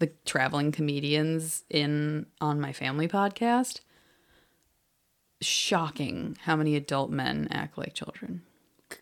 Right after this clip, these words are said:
Speaker 2: consistently.
Speaker 1: In, yeah, <laughs> like, that's what they do
Speaker 2: That's
Speaker 1: for their
Speaker 2: like the
Speaker 1: job.
Speaker 2: yeah.
Speaker 1: They get paid to do that.
Speaker 2: Yeah.
Speaker 1: Yeah. <laughs>
Speaker 2: Let's do a struggle of the week.
Speaker 1: Let's do it.
Speaker 2: This is gonna be a recurring thing, and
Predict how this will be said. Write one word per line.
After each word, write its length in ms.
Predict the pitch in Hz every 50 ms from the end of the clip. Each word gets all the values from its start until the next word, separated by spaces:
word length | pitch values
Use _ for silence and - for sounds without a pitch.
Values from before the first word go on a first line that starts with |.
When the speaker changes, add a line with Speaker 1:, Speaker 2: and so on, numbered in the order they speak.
| - -
Speaker 2:
consistently. 800 | - 208 190 185 - 196 - - 208 196 185 180 170 160 - - -
Speaker 1:
In, 120 | - -
yeah, 140 | 143 147 - - -
<laughs> 120 | _ - -
like, 280 | - - - - - -
that's 200 | - 175 180 -
what 140 | - 180 180
they 140 | 190 185 185
do 320 | 185 180 156 143 139 151 - _ _ _ _ -
Speaker 2:
That's 120 | - 196 -
Speaker 1:
for 80 | - 170
their 140 | 165 185 185
Speaker 2:
like 80 | 170
the 40 | 147
Speaker 1:
job. 380 | 165 185 196 151 147 156 165 196
Speaker 2:
yeah. 60 | 269
Speaker 1:
They 60 | 302
get 160 | - 185 185 -
paid 300 | - 175 170 170 165 -
to 80 | 170 156
do 180 | 160 175 196 170
that. 280 | 156 147 139 143 - _ _ _ _ _ - _ _ _ -
Speaker 2:
Yeah. 160 | - 240 247 - - - - - - - - - - - - - - - - -
Speaker 1:
Yeah. 160 | 214 247 247 - - - - - - - -
<laughs> 360 | - - - - - _ -
Speaker 2:
Let's 220 | 233 254 - - -
do 140 | 349 370
a 60 | 381 339
struggle 300 | - 311 311 302 302 302
of 140 | 302 285
the 40 | 294 294
week. 340 | 294 - - - - - - - -
Speaker 1:
Let's 220 | 165 151 151 -
do 80 | - -
it. 80 | -
Speaker 2:
This 160 | - - - 226
is 100 | 220 -
gonna 200 | 262 247 240 226
be 300 | 233 233 226 226 226 220
a 100 | 208 185
recurring 440 | 196 185 - - 202 196 208 226
thing, 460 | 220 - 180 160 151 151 175 190 202 - -
and 680 | 175 170 170 160 160 160 160 160 156 156 156 156 -